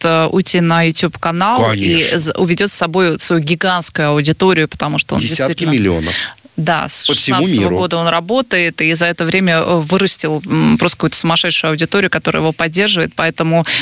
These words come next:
Speaker 1: каналу ничего хорошего, скорее всего, не светит.
Speaker 2: Каналу?
Speaker 1: Да,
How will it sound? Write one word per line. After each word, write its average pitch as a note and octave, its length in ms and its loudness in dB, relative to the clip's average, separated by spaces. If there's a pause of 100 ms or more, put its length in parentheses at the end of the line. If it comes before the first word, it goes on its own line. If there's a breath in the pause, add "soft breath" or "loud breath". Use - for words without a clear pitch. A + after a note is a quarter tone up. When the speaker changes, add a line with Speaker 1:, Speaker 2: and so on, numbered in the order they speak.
Speaker 1:
каналу G3+ 520 0
ничего F#3 500 0
хорошего, F3 560 -2
скорее E3+ 300 0
всего, F3+ 320 0
не G3 200 2
светит. - 720 -2 (300)
Speaker 2:
Каналу? C3+ 520 0
Speaker 1:
Да, F3 220 -2